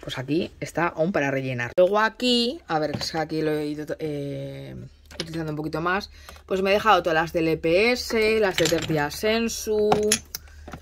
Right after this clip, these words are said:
Eh, bueno, es que os, me da un poco de vergüenza <laughs> cuando el otro vídeo, porque estaba todo fatal, ¿eh? Me he comprado estas bandejicas para, yo qué sé, pues para sacar un poquito más, aunque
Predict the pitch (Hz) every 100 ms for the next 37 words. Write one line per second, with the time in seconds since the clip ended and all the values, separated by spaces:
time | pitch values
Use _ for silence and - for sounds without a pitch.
0 | - - 185 170 170 165 160 151 156 151
1 | 147 147 - - - - - - - 165
2 | 143 123 139 - 180 - 165 - - -
3 | - - - 160 160 214 277 214 185 170
4 | 160 185 233 - - - - - - -
5 | 196 180 - - - - 605 427 208 180
6 | 208 180 170 175 160 147 - 143 139 156
7 | 160 147 - 123 120 117 - 123 - -
8 | - - - - 160 156 151 147 156 151
9 | 139 143 165 123 123 123 120 123 127 127
10 | 135 127 123 127 127 123 135 135 139 139
11 | 143 139 147 185 - 170 160 143 147